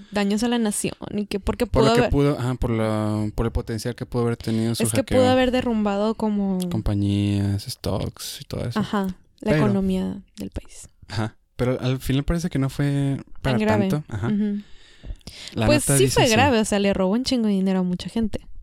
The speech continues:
Speaker 2: Espérate. Dice, "Un video porno interrumpe la audiencia judicial del supuesto hacker de Twitter".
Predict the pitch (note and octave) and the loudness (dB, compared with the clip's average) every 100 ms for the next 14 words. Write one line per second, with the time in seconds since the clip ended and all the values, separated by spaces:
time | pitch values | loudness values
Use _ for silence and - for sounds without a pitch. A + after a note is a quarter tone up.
0 | - - - F#2+ D#2+ - - - - - | -16 -8 -4 -4 -4 -8 -10 -14 -18 -20
1 | - - A#2 G2+ F2+ G#2+ - - - - | -20 -6 -4 -4 -6 -8 -16 -20 -20 -20
2 | - - - - A2 B2 B2+ B2+ - A2+ | -20 -20 -20 -6 -2 0 0 0 -2 -2
3 | B2 B2+ - G#2 G2+ A2 G2+ G2+ G#2+ G#2+ | -2 -4 -2 -4 -2 -2 0 0 0 -2
4 | A#2 G#2+ G2+ G#2 A2 A2+ - - G#2+ - | -4 -2 -2 -2 -2 -4 -6 -6 -4 -6
5 | - - - G2+ - - - - | -8 -8 -6 -6 -6 -8 -10 -12